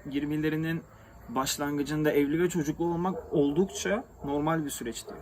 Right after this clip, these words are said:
Fakat ilk defa şu çağda ve şu dönemde yirmilerinin başında bir kadının evlenmesi oldukça erken olarak algılanıyor. Bunun tabii, e, bir sebebi var. Ama bizim bugün odaklanmak istediğimiz nokta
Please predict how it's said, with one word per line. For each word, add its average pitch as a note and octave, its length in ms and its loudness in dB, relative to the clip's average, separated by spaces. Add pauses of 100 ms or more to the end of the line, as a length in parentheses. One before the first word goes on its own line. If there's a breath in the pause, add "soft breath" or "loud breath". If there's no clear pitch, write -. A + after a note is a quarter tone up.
(120)
Fakat A3 360 0 (520)
ilk G#3+ 240 0
defa B2+ 380 2 (220)
şu - 320 -4
çağda C3 500 0
ve C3 100 0
şu G3+ 240 -2
dönemde B2+ 500 0 (560)
yirmilerinin D3 640 4
başında C#3+ 460 0
bir C#3+ 120 -2
kadının C#3 360 0
evlenmesi C#3 580 -2
oldukça C#3 340 -4
erken C#3 380 -2
olarak B2 340 -2
algılanıyor. A2 560 -4 (200)
Bunun E3+ 420 -2
tabii, D#3+ 440 0 (380)
e, C3+ 240 -4
bir D3 80 0
sebebi B2+ 480 -2
var. D3 240 -6 (1000)
Ama D3 340 2 (380 loud breath)
bizim E3 440 2
bugün F3 180 4
odaklanmak C#3 520 0
istediğimiz B2+ 560 -4
nokta D#3 420 -2